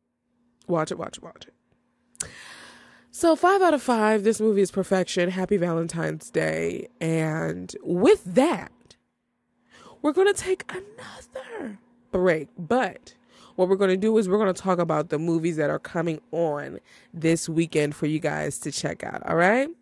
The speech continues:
So stay tuned. Welcome back, you guys.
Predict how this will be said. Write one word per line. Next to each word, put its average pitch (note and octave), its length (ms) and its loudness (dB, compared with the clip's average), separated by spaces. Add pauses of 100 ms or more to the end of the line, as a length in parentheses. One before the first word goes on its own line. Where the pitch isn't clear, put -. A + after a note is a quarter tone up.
(140)
So - 140 -8
stay D#3+ 220 -8
tuned. - 280 -14 (3000)
Welcome D#3+ 340 2
back, E3+ 340 0
you D#4 140 -4
guys. C#4+ 1200 -6